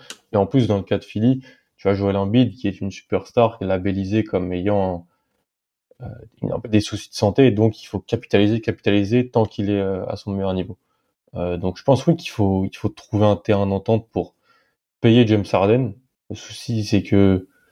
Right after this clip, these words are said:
aujourd'hui, James Harden n'est pas un joueur qui vaut le supermax, mais il est éligible au supermax. Donc ça, c'est un problème de, un problème contractuel parce que il est éligible à quelque chose qu'il, euh,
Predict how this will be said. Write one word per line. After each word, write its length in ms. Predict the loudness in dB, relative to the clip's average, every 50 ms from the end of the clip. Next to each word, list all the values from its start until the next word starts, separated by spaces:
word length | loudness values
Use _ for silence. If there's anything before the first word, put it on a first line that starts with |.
| _ _ _ _ _ _ -2
aujourd'hui, 420 | -2 0 2 2 2 2 0 0
James 160 | 0 0 0 0
Harden 260 | 2 2 2 4 2 2
n'est 100 | 0 0
pas 280 | 0 2 2 2 2
un 60 | 0
joueur 220 | 0 0 0 -2 -2
qui 140 | -4 -6 -2
vaut 140 | -2 -2
le 60 | -2 -2
supermax, 680 | -4 -6 -2 0 0 2 2 0 0 -2 -10 -20 _ _ _ _ _ _ _ _ _ _ _ _ _ -2
mais 120 | 2 4 4
il 100 | 4 4
est 80 | 2
éligible 400 | 2 4 4 4 4 4 2 2
au 40 | 0
supermax. 680 | -2 -2 -2 0 0 0 0 0 -4 -6 -12 -20 _ _ _ _ _ _ _ _ _ _ _ _ _ _ _ _ _ _ _ _ -12
Donc 100 | -10 -4
ça, 180 | 0 2 2 2
c'est 160 | 2 -2 -4
un 120 | -4 -6 -4
problème 500 | 2 4 4 6 6 6 4 4 2 0
de, 160 | -2 -4 -8 -14 -20 -20 -20 _ -10 -6
un 120 | -4 -4
problème 240 | -2 -2 -2 -2 -2
contractuel 560 | -2 -4 -2 0 0 -2 0 0 0 0 0
parce 200 | 0 -2 -4 -4
que 200 | -2 -4 -4 -4 -6 _ _ _ _ _ _ _ -4
il 120 | 0 2
est 100 | 4 4
éligible 340 | 6 6 6 6 4 4 4
à 60 | 2
quelque 280 | 2 0 -4 -2 -2 -2
chose 280 | 0 0 0 0 -2
qu'il, 360 | -4 -12 -8 -4 -2 0 2 2
euh, 380 | 2 2 2 2 0 0 -2